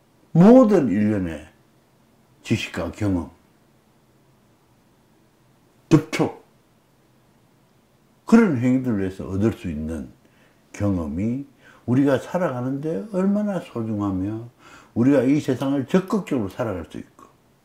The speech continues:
내 삶을 내가 주도하면서 살아갈 수 있는 바탕이 되느냐. 우리나라도 천구백구십칠 년도에 아이엠에프 사태 이후에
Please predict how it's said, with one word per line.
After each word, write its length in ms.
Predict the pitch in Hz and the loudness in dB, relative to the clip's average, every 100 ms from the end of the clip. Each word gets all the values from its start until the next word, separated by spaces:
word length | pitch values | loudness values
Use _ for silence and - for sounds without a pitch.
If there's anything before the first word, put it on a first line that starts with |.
| _ _ _ _ - _ | _ _ _ _ -20 _
내 260 | 92 135 175 | 2 6 6
삶을 480 | 156 147 160 151 | 4 -2 0 0
내가 460 | 135 180 190 151 - | 2 4 4 0 -2
주도하면서 540 | - 196 208 170 135 113 | -2 4 4 4 0 -6
살아갈 360 | 147 135 117 | -6 -6 -8
수 100 | - | -8
있는 340 | 117 151 190 185 - _ - | -6 -4 -6 -8 -16 _ -16
바탕이 420 | - - 226 131 | -14 -8 -6 -4
되느냐. 680 | 87 78 87 87 92 110 110 _ _ _ _ _ _ _ _ _ _ _ _ _ _ _ _ _ _ _ _ _ _ _ _ _ _ _ _ _ _ _ _ _ - - - | -6 -10 -12 -12 -16 -18 -20 _ _ _ _ _ _ _ _ _ _ _ _ _ _ _ _ _ _ _ _ _ _ _ _ _ _ _ _ _ _ _ _ _ -20 -20 -6
우리나라도 880 | 127 131 170 196 202 123 98 73 - _ _ _ _ _ _ _ _ - | 0 2 4 2 -2 -4 -6 -8 -12 _ _ _ _ _ _ _ _ -12
천구백구십칠 960 | - 151 143 135 143 131 131 - - 139 | -4 -2 0 -2 -4 -2 -4 -4 -2 0
년도에 500 | 135 123 95 82 - | -2 -2 -4 -6 -8
아이엠에프 540 | 107 107 113 123 - | -6 -4 -2 -4 -8
사태 380 | - - - 101 | -16 -16 -8 -8
이후에 640 | 76 82 87 87 78 78 | -6 -4 -4 -6 -8 -16